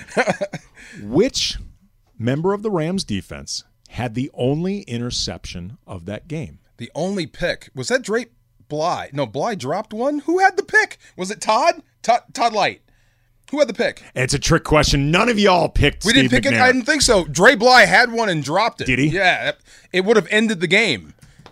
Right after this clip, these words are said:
Speaker 1: Yeah, you, you wouldn't have seen the Mike Jones tackle
Speaker 2: Right.
Speaker 1: if Dre Bly catches this
Speaker 2: Right,
Speaker 1: pass or
Speaker 2: right.
Speaker 1: this interception.
Speaker 2: None of y'all managed to pick off
Speaker 1: Yeah,
Speaker 2: the great
Speaker 1: I didn't
Speaker 2: Steve
Speaker 1: think so.
Speaker 2: McNair.
Speaker 1: Okay.
Speaker 2: Okay, non-Super Bowl related stats.
Speaker 1: Okay.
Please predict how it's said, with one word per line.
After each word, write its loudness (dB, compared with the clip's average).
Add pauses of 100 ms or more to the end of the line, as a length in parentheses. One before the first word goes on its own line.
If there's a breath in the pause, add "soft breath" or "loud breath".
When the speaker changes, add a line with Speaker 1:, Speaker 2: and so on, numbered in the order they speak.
(160 soft breath)
Speaker 1:
Yeah, 2
you, -2
you -2
wouldn't 2
have -4
seen -2
the 0
Mike 2
Jones -4
tackle -4
Speaker 2:
Right. -4
Speaker 1:
if 0
Dre -2
Bly 4
catches -2
this -6
Speaker 2:
Right, -2
Speaker 1:
pass 0
or 0
Speaker 2:
right. 0
Speaker 1:
this -8
interception. -2
Speaker 2:
None 2
of 2
y'all 4
managed 0
to -8
pick -2
off 2
Speaker 1:
Yeah, 2
Speaker 2:
the -6
great -6
Speaker 1:
I 0
didn't 0
Speaker 2:
Steve -10
Speaker 1:
think -2
so. -2 (180)
Speaker 2:
McNair. -10
Speaker 1:
Okay. -6 (200)
Speaker 2:
Okay, -2
non-Super -2
Bowl 0
related -4
stats. -10
Speaker 1:
Okay. -6